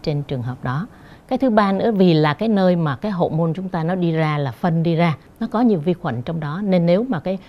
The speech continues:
vùng đó chúng ta không có một cái chăm sóc cho đúng mức á, thì nó sẽ bị viêm nhiễm ở vùng đó. Và khi viêm nhiễm vùng đó nó cũng có thể xảy ra là nó loét vùng đó ra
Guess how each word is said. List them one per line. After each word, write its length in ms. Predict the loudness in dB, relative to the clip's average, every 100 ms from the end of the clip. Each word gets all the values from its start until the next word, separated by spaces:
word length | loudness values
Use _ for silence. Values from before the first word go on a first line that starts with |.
| -6 0
vùng 180 | 2
đó 120 | 4 2
chúng 200 | 0 0
ta 120 | -2
không 280 | -2 -2 -2
có 400 | -4 -4 -4 -8 -12 -8
một 120 | -6 -2
cái 80 |
chăm 220 | -2 -2 -2
sóc 220 | -4 -2
cho 100 | 0
đúng 140 | 0 2
mức 200 | 0 0
á, 120 | -6 -6 -20 -14
thì 140 | -6 -4
nó 140 | -4
sẽ 160 | -4 -4
bị 320 | -4 -4 -10 -8 0
viêm 200 | 0 2
nhiễm 280 | 0 0 0
ở 40 |
vùng 220 | 0 0
đó. 260 | 0 -2 -6 -16 -12
Và 80 | -6
khi 140 | 0 4
viêm 200 | 4 4
nhiễm 180 | 2
vùng 200 | 0 -2
đó 200 | -2 -2
nó 120 | -4 -4
cũng 200 | -6 -4
có 140 | -4
thể 200 | -4 -6
xảy 220 | -6 -8
ra 180 | -6 -6
là 220 | -6 -8 -10 -16 -6
nó 80 | 0
loét 280 | 2 2
vùng 180 | 0 0
đó 140 | 0 0
ra 240 | 0